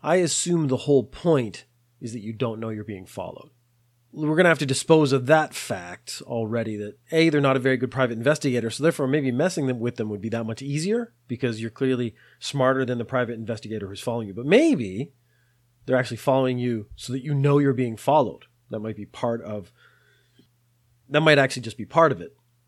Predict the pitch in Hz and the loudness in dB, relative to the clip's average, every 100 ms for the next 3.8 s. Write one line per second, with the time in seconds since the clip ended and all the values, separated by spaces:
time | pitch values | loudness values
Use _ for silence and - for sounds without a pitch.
0 | _ 156 143 147 202 202 175 180 165 165 | _ -2 2 4 4 4 0 2 2 0
1 | 143 135 120 147 131 101 78 _ _ _ | -2 -2 0 2 4 0 -8 _ _ _
2 | - 110 113 117 - 120 113 101 - - | -12 -6 -6 -6 -6 -6 -6 -10 -10 2
3 | 147 151 143 127 117 113 104 | 4 4 4 2 -2 -4 -6